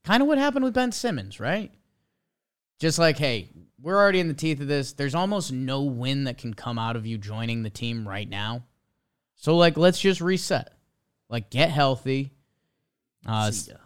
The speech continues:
Speaker 1: we're gonna be on Zion Body Watch. We've all
Speaker 2: Next
Speaker 1: been
Speaker 2: time
Speaker 1: on,
Speaker 2: we see him.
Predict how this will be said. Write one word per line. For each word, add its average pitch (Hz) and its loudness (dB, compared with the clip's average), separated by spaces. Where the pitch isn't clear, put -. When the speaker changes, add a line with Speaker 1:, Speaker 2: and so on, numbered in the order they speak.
Speaker 1:
we're 123 -2
gonna 135 4
be 147 6
on 147 4
Zion 139 4
Body 123 4
Watch. 110 -4
We've 110 -6
all 123 4
Speaker 2:
Next 107 2
Speaker 1:
been 113 0
Speaker 2:
time 117 -2
Speaker 1:
on, 123 -4
Speaker 2:
we 127 -6
see 135 -6
him. 92 -12